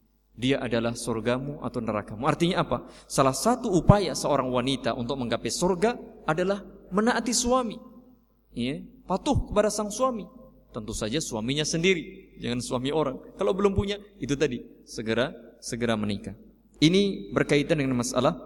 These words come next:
eh, kalau kita betul-betul, eh, jujur dalam,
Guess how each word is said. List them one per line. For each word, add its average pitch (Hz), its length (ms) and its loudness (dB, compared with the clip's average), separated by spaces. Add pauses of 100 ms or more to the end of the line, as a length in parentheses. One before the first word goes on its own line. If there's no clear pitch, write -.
(1400)
eh, 131 560 2
kalau 110 160 0
kita 127 240 -2
betul-betul, 123 640 2 (640)
eh, 120 720 0
jujur 127 400 6 (560)
dalam, 127 480 2